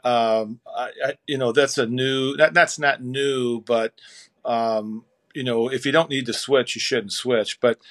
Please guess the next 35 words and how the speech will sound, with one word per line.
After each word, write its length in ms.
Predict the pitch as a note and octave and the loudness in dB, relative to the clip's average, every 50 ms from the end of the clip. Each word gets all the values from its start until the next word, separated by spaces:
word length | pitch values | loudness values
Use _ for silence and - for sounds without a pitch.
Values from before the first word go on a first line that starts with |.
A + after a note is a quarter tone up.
| - - - - - _ _ _ | -20 -20 -20 -20 -20 _ _ _
uh, 360 | B2 B2+ B2 B2 B2 A#2+ B2 A#2+ - - - C3+ B2+ | 6 8 8 8 8 6 4 2 -4 -14 -18 -18 -4
because 360 | A#2+ D3+ - E3 F3 E3 C#3+ | -4 -2 4 6 6 6 6
of 80 | D#3 C#3+ | 2 -2
the 60 | C3 | -2
team's, 380 | A2+ - - D3+ C#3+ C3 A2+ - B2 - | -4 -4 -4 -4 -2 -4 -6 -10 -8 -6
this 180 | C3+ B2 - | -6 -6 -6
team's 280 | - - C#3 C3 A#2 - | -4 -4 -4 -4 -2 -2
length 540 | A#2+ C3 D#3+ F3 E3 D#3+ D3+ - - - - - | 4 4 6 6 4 2 -2 -8 -12 -14 -10 -8
and 160 | C3+ B2 A#2 | -6 -6 -4
because 600 | A#2+ A#2 - - B2+ B2 B2 A#2+ - - - - _ - - - _ _ | -6 -2 2 4 4 4 4 2 -2 -6 -8 -10 _ -20 -20 -20 _ _
the 100 | - A#2+ | -4 -4
success 520 | - - B2+ A#2 - - C3 C3 B2 - - | 0 0 -2 0 4 6 6 6 6 2 -2
we 100 | B2 A2 | -2 4
had, 380 | B2+ A#2+ A#2+ A#2+ A#2 A2+ A2 _ _ _ _ _ _ _ _ _ _ - | 6 8 8 8 6 4 0 _ _ _ _ _ _ _ _ _ _ 0
uh, 400 | A#2+ A#2+ A#2+ A#2 A2+ A2+ A2+ - - | 2 2 4 4 2 2 0 -2 0
up 220 | A#2+ A#2+ A#2+ - C3 | -2 -2 -2 -2 -6
until, 400 | A#2+ A2+ - C3 A#2+ A2+ A2+ A2+ | -10 -6 -4 -2 0 0 -2 -2
you 80 | C3+ A#2+ | -4 -8
know, 60 | A2 | -8
s-, 180 | G#2 - - | -6 -8 -4
let's 240 | - B2 A2+ - - | -4 -4 -4 -4 -8
call 300 | - - A#2+ A2+ G#2+ B2 - | -2 0 0 0 0 -2 -8
sometime 400 | - - C3 A#2+ - B2+ A#2 A2+ | -6 -6 -4 0 0 0 0 0
in 80 | G#2+ G#2+ | -2 -4
January, 800 | A2 B2 A#2+ A#2+ B2 B2 A#2+ A2+ A2 A2 G#2+ G#2+ G#2+ G#2+ G#2+ - _ - - _ _ _ _ - | -2 0 0 0 0 0 -2 -2 -2 0 0 0 0 -2 -4 -8 _ -20 -20 _ _ _ _ -6
um, 300 | B2+ B2 A#2+ A#2+ - - _ | -2 -2 -2 -2 -4 -6 _
you 80 | F#3 | -2
know, 80 | D#3+ D3 | 0 2
it 100 | C#3+ D3 | 4 2
was 240 | C3 C3 C3 B2+ - | 4 4 4 2 6
sort 160 | - C#3+ C3 | 6 6 8
of, 160 | A#2+ A2+ B2 - | 8 6 4 2
it 80 | C#3+ | 4
was 240 | C3 C#3 C#3+ C#3 A#2+ | 6 8 8 8 6
working. 720 | A#2+ A#2 B2 B2+ C3 B2 - - A2 G2+ G#2 G#2 G#2 | 4 4 4 6 6 4 2 -2 -4 -4 -4 -6 -10